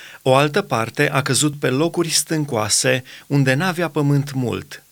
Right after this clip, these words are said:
A răsărit îndată pentru că n-a găsit un pământ adânc. Dar, când a răsărit soarele, s-a pălit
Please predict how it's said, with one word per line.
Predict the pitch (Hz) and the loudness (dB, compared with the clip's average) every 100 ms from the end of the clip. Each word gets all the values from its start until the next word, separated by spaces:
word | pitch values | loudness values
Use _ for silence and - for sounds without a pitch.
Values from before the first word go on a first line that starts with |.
| _ _ _ - - - | _ _ _ -20 -20 -4
A | 131 | 2
răsărit | 131 120 123 113 110 | 2 4 2 0 -2
îndată | 117 107 113 - 170 | -2 0 -2 -2 -6
pentru | 180 131 117 117 | -4 -4 -4 -4
că | 120 | -2
n-a | 127 170 | -2 -2
găsit | 160 139 147 147 | -2 -2 -2 -2
un | 143 127 | -4 -4
pământ | 127 120 120 113 | -4 -4 -4 -6
adânc. | - 110 107 92 87 - - _ _ _ - - - | -8 -6 -4 -6 -10 -18 -20 _ _ _ -20 -20 -20
Dar, | - 107 110 170 - - - | -6 -2 -2 -4 -10 -20 -10
când | - 127 113 | 0 0 0
a | 131 | -2
răsărit | 120 120 - 117 165 | 2 2 2 2 0
soarele, | - - 110 104 107 117 147 147 | -2 0 0 0 0 0 -4 -2
s-a | - - | -2 0
pălit | 143 147 147 107 - | -2 -2 -2 -4 -10